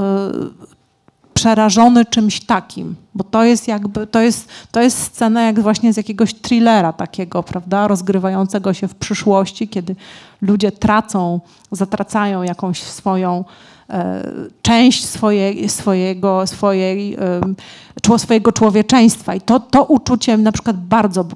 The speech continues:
mi mocno towarzyszyło i zagadywałam ludzi w różnym wieku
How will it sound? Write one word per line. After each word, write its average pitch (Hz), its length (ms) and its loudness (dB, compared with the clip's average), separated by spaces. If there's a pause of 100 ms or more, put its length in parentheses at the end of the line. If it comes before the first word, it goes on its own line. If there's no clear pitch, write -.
mi 190 260 2
mocno 185 360 0
towarzyszyło 180 720 -4
i 190 60 -2
zagadywałam 220 680 4
ludzi 233 340 6
w 208 60 0
różnym 233 400 6
wieku 185 680 0